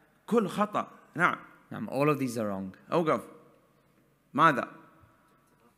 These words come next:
Speaker 1: عتق رقبة؟ أو إطعام عشرة مساكين؟ أو كسوتهم؟ ت-، هذا أقرب واحد للصواب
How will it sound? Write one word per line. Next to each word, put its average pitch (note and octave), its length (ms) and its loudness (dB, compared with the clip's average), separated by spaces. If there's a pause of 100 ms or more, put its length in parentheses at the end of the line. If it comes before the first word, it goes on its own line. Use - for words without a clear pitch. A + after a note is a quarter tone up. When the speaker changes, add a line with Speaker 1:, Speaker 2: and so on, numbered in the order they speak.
(680)
Speaker 1:
عتق C#3 340 2
رقبة؟ D#3 420 -4 (2250)
أو C#3+ 180 6
إطعام D3 380 6
عشرة D#3 380 2
مساكين؟ D#3+ 640 -2 (1300)
أو E3 180 6
كسوتهم؟ D3 680 -2 (3750)
ت-، - 160 -16
هذا D3 500 -2
أقرب E3+ 500 -6
واحد E3+ 380 4
للصواب A2+ 480 -6